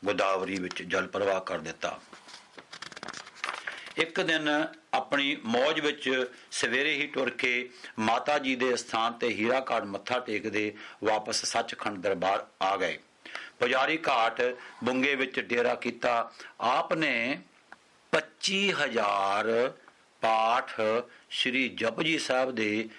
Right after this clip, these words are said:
ਸ਼ਿਕਾਰ ਘਾਟ ਤੇ ਅਤੇ ਇੱਕ ਲੱਖ ਪਾਠ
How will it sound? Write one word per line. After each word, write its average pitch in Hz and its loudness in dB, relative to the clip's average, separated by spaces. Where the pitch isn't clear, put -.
ਸ਼ਿਕਾਰ 135 2
ਘਾਟ 104 2
ਤੇ 104 -2
ਅਤੇ 160 2
ਇੱਕ 196 0
ਲੱਖ 156 2
ਪਾਠ 123 2